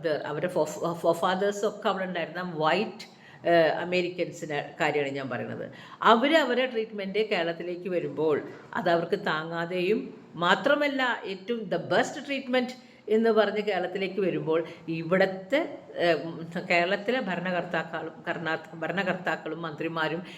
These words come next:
എന്തിന് അമേരിക്കയിൽ പോയി ചികിത്സിക്കുന്നു എന്നാണ് എൻ്റെ ചോദ്യം. അപ്പോ ഇന്ന്, ആ, വളരെ, ഏഹ്, സമത്വവാദിയാണ് അദ്ദേഹം. ഇന്ന് അദ്ദേഹത്തിന്, ഏഹ്, അദ്ദേഹത്തോട് സംസാരിച്ചപ്പോൾ ഞാൻ, ഏഹ്,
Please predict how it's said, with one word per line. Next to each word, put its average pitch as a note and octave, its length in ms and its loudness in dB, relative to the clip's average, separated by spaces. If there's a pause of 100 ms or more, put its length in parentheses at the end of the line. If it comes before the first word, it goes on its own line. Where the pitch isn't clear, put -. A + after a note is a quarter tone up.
(160)
എന്തിന് G#3+ 580 4
അമേരിക്കയിൽ B3 640 2
പോയി G#3 280 -2
ചികിത്സിക്കുന്നു F3+ 1080 -2
എന്നാണ് D3+ 460 0 (340)
എൻ്റെ D#3+ 220 2
ചോദ്യം. B2+ 420 0 (440)
അപ്പോ G#3 240 4
ഇന്ന്, A3 720 0
ആ, F#3 220 -4
വളരെ, G#3 800 0 (300)
ഏഹ്, G#3 400 6
സമത്വവാദിയാണ് A#3+ 880 2
അദ്ദേഹം. D#3 380 -4 (160)
ഇന്ന് F#3 260 -2
അദ്ദേഹത്തിന്, F#3+ 540 -2 (440)
ഏഹ്, F3+ 240 2
അദ്ദേഹത്തോട് G#3 440 2
സംസാരിച്ചപ്പോൾ G3+ 720 -2
ഞാൻ, G3 300 -4 (320)
ഏഹ്, D#3+ 340 0